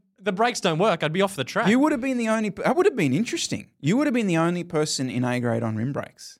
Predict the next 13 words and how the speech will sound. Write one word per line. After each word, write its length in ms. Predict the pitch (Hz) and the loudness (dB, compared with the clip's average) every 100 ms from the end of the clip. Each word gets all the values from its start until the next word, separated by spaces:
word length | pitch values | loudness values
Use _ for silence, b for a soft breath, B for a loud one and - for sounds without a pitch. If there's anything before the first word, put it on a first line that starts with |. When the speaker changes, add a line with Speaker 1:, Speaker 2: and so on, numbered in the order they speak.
| - | -8
Speaker 1:
Mm-hmm. 160 | 117 190 - _ _ _ _ _ _ - | -4 -6 -8 _ _ _ _ _ _ -6
Speaker 2:
Yeah. 260 | 123 117 113 | -2 -2 -2
Speaker 1:
Yep. 120 | 175 - _ - - | -8 -12 _ -6 -2
I, 140 | 214 - _ _ _ _ _ _ _ - | -2 -4 _ _ _ _ _ _ _ 0
for 160 | 196 | 2
all 80 | 277 | 2
the 220 | 285 165 - _ _ - | -2 -4 -8 _ _ -2
reasons 460 | 175 190 160 170 | 2 2 0 0
I 60 | 156 | -2
still 220 | - 160 | 0 2
ride 200 | 147 135 | 2 0
rim 180 | 117 123 | -2 -2
brakes, 500 | 127 233 - - | -2 -4 -10 -16